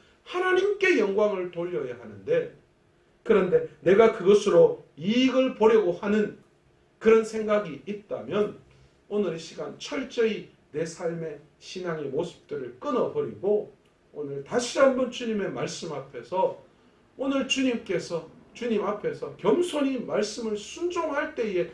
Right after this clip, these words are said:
우리가 왕 같은 제사장임을 다시 한번 깨닫고,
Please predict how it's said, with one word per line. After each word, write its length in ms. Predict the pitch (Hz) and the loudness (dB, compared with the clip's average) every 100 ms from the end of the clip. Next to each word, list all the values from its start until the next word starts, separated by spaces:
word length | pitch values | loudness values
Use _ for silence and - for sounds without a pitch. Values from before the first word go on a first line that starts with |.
| - - | -14 -8
우리가 320 | 147 - - | -2 0 0
왕 260 | - 156 | -4 -4
같은 420 | 214 269 302 311 - | -4 -4 -6 -8 -8
제사장임을 840 | 165 185 190 165 139 120 175 85 - _ _ | -8 -6 -6 -8 -8 -10 -12 -14 -18 _ _
다시 220 | 190 202 | -16 -10
한번 240 | - 139 113 | -10 -10 -14
깨닫고, 420 | - 101 - - | -16 -16 -16 -20